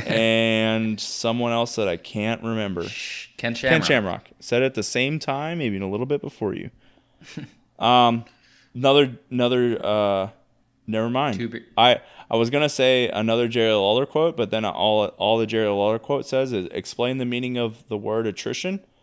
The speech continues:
Speaker 1: And I don't know why I wanted to talk about that.
Speaker 2: I don't know either.
Speaker 1: All right. Anyways, um, so first thing here is, is the race war over?
Speaker 2: I th-, it looks like the race war is over because,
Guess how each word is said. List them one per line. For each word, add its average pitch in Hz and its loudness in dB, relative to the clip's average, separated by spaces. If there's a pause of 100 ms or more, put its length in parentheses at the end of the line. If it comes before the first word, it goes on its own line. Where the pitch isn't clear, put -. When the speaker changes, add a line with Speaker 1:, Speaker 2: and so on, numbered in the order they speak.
(480)
Speaker 1:
And 117 -6
I 110 -2
don't 120 -2
know 120 0
why 107 0 (1000)
I 113 -2
wanted 113 -2
to 101 -10
talk 117 -2
about 101 -8
that. 95 -10 (600)
Speaker 2:
I 110 -8
don't 107 -10
know 98 -10
either. 90 -12 (220)
Speaker 1:
All 113 4
right. 107 4
Anyways, 123 2 (420)
um, 117 4 (120)
so 127 6
first 147 2
thing 131 2
here 117 0
is, 120 0
is 127 -2
the 127 0
race 196 0
war 180 4
over? 139 2 (840)
Speaker 2:
I 123 0
th-, - -14
it 139 -4
looks 208 -2
like 214 -4
the 170 -2
race 139 0
war 131 0
is 110 -2
over 113 0
because, 101 -4